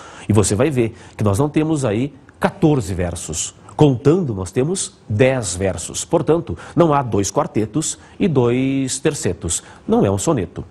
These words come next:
Item B. No verso oito, rincha e brota indicam vozes de animais. Rincha até tem a ver com voz de animal, porque rincha é uma forma de relincha. Afinal, o potro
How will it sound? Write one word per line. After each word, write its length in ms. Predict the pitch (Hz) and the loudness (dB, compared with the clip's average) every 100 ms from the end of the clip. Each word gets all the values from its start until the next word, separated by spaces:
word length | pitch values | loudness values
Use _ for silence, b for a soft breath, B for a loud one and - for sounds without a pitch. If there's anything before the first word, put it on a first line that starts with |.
| - - B B | -18 -20 B B
Item 300 | 226 220 214 | 2 6 4
B. 320 | 151 117 80 - - - B B B 190 | 4 0 -2 -16 -20 -20 B B B 2
No 140 | 240 | 2
verso 460 | 214 208 - 190 - | 2 -2 -2 -6 0
oito, 440 | 175 180 - 98 76 - b b b | 2 2 0 -10 -10 -12 b b b
rincha 560 | 120 202 226 - - - - | 2 4 4 0 -2 -2 0
e 80 | |
brota 520 | 131 139 156 - 80 - | 2 2 0 -4 -8 -6
indicam 460 | 131 127 147 151 135 | -2 0 0 0 -2
vozes 540 | 98 117 127 110 120 | 0 0 0 -2 -4
de 80 | 107 | 0
animais. 680 | 113 131 87 73 - - - - B B B B | 0 0 -4 -4 -2 -2 -6 -20 B B B B
Rincha 580 | 123 175 247 - 320 311 - | 4 4 4 0 -2 -2 0
até 480 | 165 - 139 202 | -2 0 -2 -2
tem 240 | - 294 302 | -2 -4 -2
a 80 | 185 | -2
ver 220 | 127 160 | -2 -2
com 140 | 226 | -2
voz 260 | 165 135 135 | 0 0 2
de 40 | |
animal, 300 | 196 202 151 | 0 0 -2
porque 240 | 139 - 131 | -2 -2 0
rincha 380 | 117 170 - 240 | 2 0 2 2
é 20 | |
uma 140 | 196 | 2
forma 260 | - 170 202 | 2 2 2
de 120 | 214 | 2
relincha. 580 | 254 269 226 - - 80 | 2 0 0 -4 -8 -8
Afinal, 340 | - 107 180 | -2 2 2
o 60 | 208 | 2
potro 520 | - 156 170 277 | 0 0 2 -2